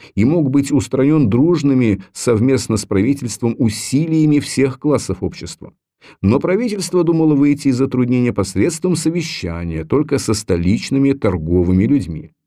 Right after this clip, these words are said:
Допросить их о том, как помочь горю, в тысяча шестьсот шестьдесят втором году указано было вместе с другими Илье Милославскому, и тестю царя,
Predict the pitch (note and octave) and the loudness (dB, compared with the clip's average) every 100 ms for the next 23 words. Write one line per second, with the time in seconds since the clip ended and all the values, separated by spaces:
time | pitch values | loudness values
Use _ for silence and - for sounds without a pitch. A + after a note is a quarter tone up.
0 | _ - - F2+ A#2+ C#3+ D#3 D#3 G3+ F#3+ | _ -20 -10 -2 0 2 0 0 -2 -2
1 | - - B2+ B2+ B2+ - G2 F#2 C3 A#2+ | -4 0 0 0 -2 0 0 0 -2 -2
2 | - A#2 B2+ G#2+ - - F#2 A#2+ A3 A3 | -2 0 2 0 -4 -4 -4 -4 -2 0
3 | G2+ D#2+ - _ C3+ - - F2+ - G#2+ | 0 -4 -10 _ -2 -2 -6 -8 -6 -8
4 | - C3 G2+ - G2 F2+ G2 G2+ F2+ G2 | -6 -2 -2 0 -2 0 -2 -2 -2 -2
5 | F#2 F#2 G2 G3 - C3 A2+ D3+ C3+ A2 | 0 2 0 0 -2 -2 -2 -2 0 2
6 | G2+ F#2 F3 D3 G2+ A#2 C3+ - D3 C#3 | 2 2 2 4 4 2 0 -2 -2 0
7 | E2+ E2+ G#2+ G#2 F#2 A3 E3 F2+ - - | -4 -2 0 2 0 0 0 0 -6 -20
8 | - - B2 A2+ G2+ F#3 D#3+ A#2 C#3 D3 | -8 0 2 2 2 0 0 2 2 2
9 | C#3+ - D#3 B2+ - - D#2+ F2+ F2 _ | 0 0 0 0 -4 -10 -10 -10 -14 _
10 | - - F#2 - C#3 E3+ D#3+ - C#3+ B2+ | -20 -4 -4 0 0 0 -2 -2 0 0
11 | - C3 D3 E3 G2 G2+ | -2 0 2 2 0 -4